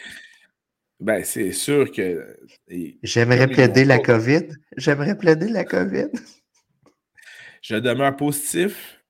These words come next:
Speaker 1: <laughs> Je demeure positif et je dirais que l'année deux mille vingt et un a été assez tumultueuse pour les Raiders.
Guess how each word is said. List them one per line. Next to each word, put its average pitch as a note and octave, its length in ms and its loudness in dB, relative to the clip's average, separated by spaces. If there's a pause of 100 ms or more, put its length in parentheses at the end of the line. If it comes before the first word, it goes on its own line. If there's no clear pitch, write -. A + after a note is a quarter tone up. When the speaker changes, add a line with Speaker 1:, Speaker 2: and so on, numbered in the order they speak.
(100)
Speaker 1:
<laughs> - 80 -14 (680)
Je C3 140 -8
demeure A2 400 -4
positif B2+ 800 -4
et B2+ 340 0
je A2 100 -10
dirais A2+ 380 -4
que B2 340 -6 (540)
l'année G2 320 -6
deux A2+ 140 -2
mille A2+ 240 -4
vingt A2+ 240 -6
et B2+ 80 -2
un C3+ 80 -2
a A#2+ 40 -4
été A2+ 300 -6
assez A2 320 -10
tumultueuse A#2+ 880 -10
pour A2+ 180 -10
les A2 80 -6
Raiders. A#2+ 800 -8